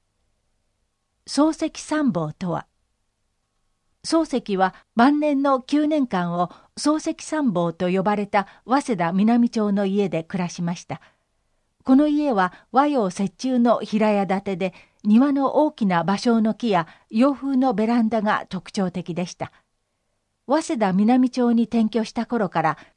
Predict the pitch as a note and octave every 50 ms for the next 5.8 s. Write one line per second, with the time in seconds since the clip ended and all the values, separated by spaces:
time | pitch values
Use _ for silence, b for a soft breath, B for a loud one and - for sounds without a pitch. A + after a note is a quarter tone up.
0 | _ - G3 B3+ C#4+ C#4 B3 - - - D4 A3+ G3+ F#3+ E3 E3 E3 E3+ F3 -
1 | A#3+ A#3 A3+ G#3+ G#3+ G#3 F#3+ E3+ - - E3+ F#3+ G3+ E3+ G3 G3 F#3 F3 - D#3+
2 | E3+ - - G#3+ G3 E3 - F3+ E3 - E3+ F3 F3 D#3 B B B B B B
3 | _ - A3+ A#3 B3+ D4+ D4 - D#4+ C#4 A3+ G3 F3 - - _ _ - - A#3
4 | B3 B3 A#3+ - - A#3 G#3+ A3 G#3 G3+ F#3+ F3 - - _ _ _ _ - G#3
5 | G3 - A#3 A3+ G#3+ G#3 F#3+ - - _ _ _ _ G3 F#3+